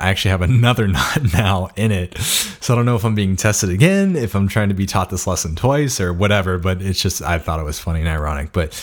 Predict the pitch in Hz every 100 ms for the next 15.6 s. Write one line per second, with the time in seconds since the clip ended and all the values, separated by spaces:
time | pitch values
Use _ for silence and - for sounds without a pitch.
0 | - - - 175 143 101 95 - 117 110
1 | 92 - - 135 156 147 123 - - 104
2 | 95 85 85 - - 92 87 82 - 87
3 | 85 82 76 - 80 - _ _ - _
4 | - - 101 90 - 127 127 123 110 107
5 | 101 - 95 143 123 92 90 80 78 -
6 | - - - - - - - - - -
7 | 170 127 110 107 123 - 117 117 107 113
8 | 95 92 87 80 - - - - - -
9 | 101 92 110 101 95 90 92 87 85 85
10 | - - 87 85 - 117 - 92 87 92
11 | 82 82 - 82 - - - 85 85 87
12 | 87 - 90 90 87 - - - - 104
13 | 101 139 135 139 117 107 98 92 101 92
14 | 82 85 76 73 - 101 107 104 95 -
15 | 73 - - - 90 80